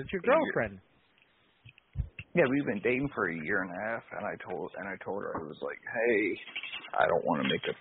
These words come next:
Speaker 2: public until we're ready to." And she was like, "Yeah, that's fine."
Speaker 1: So you're a
Speaker 2: So,
Speaker 1: player, is
Speaker 2: so
Speaker 1: what you're
Speaker 2: she
Speaker 1: saying.
Speaker 2: bas-
Speaker 1: You're a player.
Speaker 2: No, no, no. No, no, no.
Speaker 1: Sounds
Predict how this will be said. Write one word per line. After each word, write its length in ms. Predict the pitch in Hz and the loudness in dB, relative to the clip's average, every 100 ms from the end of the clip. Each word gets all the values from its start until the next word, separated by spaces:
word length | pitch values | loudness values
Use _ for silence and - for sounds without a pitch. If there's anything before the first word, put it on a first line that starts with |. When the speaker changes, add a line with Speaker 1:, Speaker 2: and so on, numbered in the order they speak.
| - | 4
Speaker 2:
public 400 | 117 117 110 92 - - - - - - - - - - - | 6 8 6 4 -4 -10 -8 -8 -10 -12 -12 -10 -10 -10 -4
until 320 | 90 - 90 | 0 4 6
we're 240 | 85 80 82 | 8 8 8
ready 320 | 90 98 78 | 6 4 -2
to." 200 | - 87 85 - - - | -2 0 0 -2 -8 0
And 160 | 80 90 - | 2 2 2
she 80 | 95 | 4
was 40 | 95 | 4
like, 140 | 95 - | 4 4
"Yeah, 220 | 120 113 107 | 6 8 6
that's 160 | - | 2
fine." 360 | - 82 95 120 120 - - - - - - - - - - - - - - - | 0 2 2 -2 -2 -10 -20 -20 -16 -2 0 0 -4 -12 -16 -10 -10 -12 -18 -2
Speaker 1:
So 60 | 208 | 2
you're 160 | 233 226 | 6 8
a 80 | 98 | 10
Speaker 2:
So, 80 | |
Speaker 1:
player, 320 | 107 277 220 156 | 10 10 8 6
is 20 | 131 | 2
Speaker 2:
so 40 | |
Speaker 1:
what 160 | 139 - | -2 0
you're 80 | 127 | 2
Speaker 2:
she 80 | |
Speaker 1:
saying. 280 | 131 - 113 107 | 4 4 0 -6
Speaker 2:
bas- 40 | _ _ _ - - _ - - | _ _ _ -20 -20 _ -14 2
Speaker 1:
You're 160 | 170 170 | 4 6
a 60 | - | 6
player. 240 | 220 196 | 8 10
Speaker 2:
No, 160 | 165 127 117 | 8 8 4
no, 120 | 117 104 98 | 2 0 0
no. 160 | 107 - - 110 - - - - - _ _ _ _ _ - 139 | -2 -2 -8 -14 -20 -20 -20 -20 -20 _ _ _ _ _ -6 0
No, 240 | 131 117 | 2 2
no, 180 | 117 95 98 | 0 0 -2
no. 200 | 98 85 - - - | -4 -4 -6 -8 0
Speaker 1:
Sounds 280 | 190 311 | 4 4